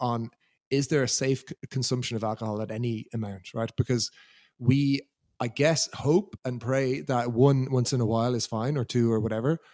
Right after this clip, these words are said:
But I think there's a growing body of evidence now to suggest that no alcohol is ever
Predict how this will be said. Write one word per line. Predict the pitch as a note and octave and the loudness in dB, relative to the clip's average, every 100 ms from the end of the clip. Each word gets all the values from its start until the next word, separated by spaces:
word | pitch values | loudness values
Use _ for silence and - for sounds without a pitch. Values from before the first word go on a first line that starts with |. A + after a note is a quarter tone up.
| _ _ _ - | _ _ _ -6
But | B2 | -4
I | A2+ | -4
think | - D#3+ | -2 -2
there's | D#3+ C3 | 0 0
a | B2 | -2
growing | B2 B2+ C3 | 2 2 2
body | B2 B2 B2 | 2 0 0
of | A#2+ A#2+ | -2 -2
evidence | A#2 A2+ G#2 | -4 -4 -6
now | A2+ | -6
to | A2 | -4
suggest | - G#2 A#2+ G#2 | -6 -6 -6 -6
that | - - | -8 -8
no | G#2+ G#2+ A#2 A#2+ | -6 -2 0 0
alcohol | A2+ A2 G#2+ G2+ G2 A2+ | -4 -8 -8 -8 -8 -8
is | G#2 - | -10 -4
ever | A#2 C3+ G#2 | -2 0 0